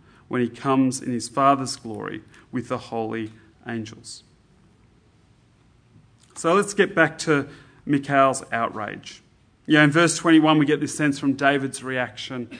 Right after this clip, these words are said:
that it's not just about the moment, but it's about what's happened to her family. So he says, "It was before the Lord who chose me rather than your father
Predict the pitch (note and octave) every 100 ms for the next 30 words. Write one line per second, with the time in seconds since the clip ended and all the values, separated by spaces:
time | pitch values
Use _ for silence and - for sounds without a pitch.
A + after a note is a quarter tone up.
0 | - - D3+ D3+ D3+ F#3+ D3 F3 F3 E3+
1 | D#3+ C#3+ C#3+ C#3 C#3 B2+ B2 C3 B2+ D#3
2 | D3 C#3 - C#3 C#3 B2 - - - C3+
3 | B2+ C3 A#2+ - C3 C3 A2+ - - -
4 | _ - D3 C#3+ C#3 D#3+ D3+ E3 D#3 -
5 | D3 - F3+ F3+ E3 - - D3+ C#3 D3
6 | C#3 D#3 E3 C#3+ C#3 D#3 D3+ C#3 C#3+ C#3+
7 | C#3 C3 D3+ F3 E3 D3 D3+ C#3 C#3+ E3+
8 | - C3 A2+ G#2 G#2+